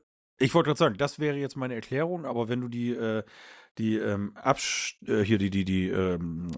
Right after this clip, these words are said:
Schlitz- oder die Abstandsmaße und alles anguckst, sieht das alles sehr gleich aus. Also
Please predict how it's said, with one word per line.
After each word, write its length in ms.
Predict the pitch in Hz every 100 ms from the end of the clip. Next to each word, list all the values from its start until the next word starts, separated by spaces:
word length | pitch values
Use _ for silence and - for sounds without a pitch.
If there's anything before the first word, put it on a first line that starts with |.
| -
Schlitz- 440 | 80 127 131 - -
oder 160 | 90
die 140 | 85 110
Abstandsmaße 600 | 120 131 113 120 113 117
und 60 |
alles 220 | 107 107 -
anguckst, 460 | 110 104 110 -
sieht 120 | 110
das 100 | 101
alles 280 | - 104 90
sehr 160 | 92 95
gleich 280 | 98 92 -
aus. 220 | - 76
Also 280 | 80 80